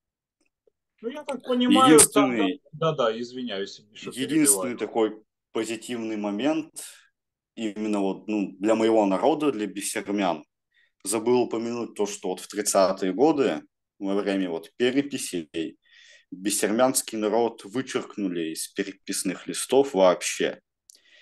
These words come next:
Speaker 2: То есть вот на момент последней переписи тысяча девятьсот двадцать шестого года нас было вот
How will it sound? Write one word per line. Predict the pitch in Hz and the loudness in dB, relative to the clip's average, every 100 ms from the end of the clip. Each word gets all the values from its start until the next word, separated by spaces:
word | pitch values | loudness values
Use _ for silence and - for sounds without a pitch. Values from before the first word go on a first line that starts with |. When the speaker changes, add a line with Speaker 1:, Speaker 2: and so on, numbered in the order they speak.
| _ _ - _ _ - | _ _ -20 _ _ 0
Speaker 2:
То | 107 | 2
есть | 104 - | 2 0
вот | 104 110 | -4 -2
на | 110 110 | 0 2
момент | 113 113 101 - | 2 2 0 -2
последней | 104 - - 143 156 143 | -4 -4 -4 -2 0 0
переписи | 127 110 104 - - 95 | -4 -6 -8 -10 -10 -10
тысяча | - 101 - | -6 -8 -4
девятьсот | 98 - 98 | -4 -2 -2
двадцать | 90 87 - | -2 -2 -4
шестого | - 95 90 92 | -8 -4 -2 4
года | 147 135 131 | 4 4 2
нас | 101 110 104 98 | 4 2 2 -2
было | 110 101 95 90 | -2 0 0 -2
вот | 87 | -6